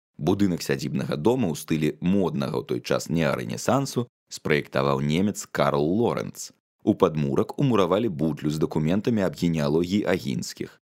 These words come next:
па-польску, па-літоўску і на латыні, а таксама з імёнамі тых, хто ўдзельнічаў у будаўніцтве палаца. Яго гаспадар у запісцы прасіў захаваць бутлю на тым жа месцы. Воля Мікаласа Агінскага была выканана.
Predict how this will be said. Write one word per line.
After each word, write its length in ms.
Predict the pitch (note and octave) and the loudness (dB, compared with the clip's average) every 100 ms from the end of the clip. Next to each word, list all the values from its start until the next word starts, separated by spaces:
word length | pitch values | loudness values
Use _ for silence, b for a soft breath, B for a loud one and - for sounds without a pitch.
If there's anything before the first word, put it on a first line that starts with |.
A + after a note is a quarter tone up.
| _ | _
па-польску, 800 | - - - C#2+ C2+ - C#3+ D#3 _ | -4 -4 -2 -2 -2 -2 -4 -4 _
па-літоўску 720 | C2 - - C#2 D#2+ - B2+ B2+ _ - | -6 -4 -2 -2 -2 0 -2 -2 _ -4
і 100 | D2+ A2 | 0 2
на 80 | A#2+ | 2
латыні, 400 | D2+ - G1+ - - _ _ _ | 0 -4 -10 -12 -18 _ _ _
а 80 | C3+ | 0
таксама 480 | D3+ C#3+ - E3 D#3+ | 0 -2 -2 0 0
з 80 | C#3+ | 0
імёнамі 480 | A#2 E2+ E2 D#2 D2+ | 2 2 0 0 0
тых, 320 | A2+ C#3 - | 0 0 -2
хто 160 | D#2+ | -2
ўдзельнічаў 560 | D#2 E2+ D#2 F#2+ C3 B2 | 0 0 0 0 -2 -2
у 80 | D#2+ | -2
будаўніцтве 560 | C#2 B1 C2 D2+ D#2+ | -4 -2 -4 -4 -4
палаца. 560 | D2+ C2+ C2 - - - _ _ _ _ _ _ | -2 -2 -4 -8 -14 -20 _ _ _ _ _ _
Яго 260 | D#2 D#2+ F2 | -2 2 2
гаспадар 560 | C#2 - D2+ B2+ D#3+ - | -2 -2 0 2 0 -4
у 100 | - | -4
запісцы 500 | D#2 D2 E2 - - | 0 0 -2 -6 -6
прасіў 360 | - C#2 - C#3 | -2 -2 0 0
захаваць 440 | G#2+ F2+ F#2 A2 | 0 2 2 2
бутлю 340 | D2+ F2+ G#2 G2+ | -2 -2 0 0
на 80 | D#2+ | 0
тым 200 | D#2+ E2+ | -2 -2
жа 80 | D#2+ | 0
месцы. 480 | C#2+ A1+ - - - _ _ _ _ _ _ _ | -2 -2 -8 -14 -16 _ _ _ _ _ _ _
Воля 460 | - C#2+ C2+ F2 B2 | -8 -2 2 2 2
Мікаласа 560 | C3 C3 C3 B2 B2+ | 0 2 0 2 2
Агінскага 600 | B2 G#2 C3 A#2+ B2+ B2 A#2+ _ _ | 2 2 -2 -2 -2 -2 -4 _ _
была 420 | B1+ B1+ C2 E2+ - | -6 0 0 0 -4
выканана. 680 | C#2 C2 B1+ - G#1 G1+ G1+ | -6 -4 -4 -4 -8 -8 -12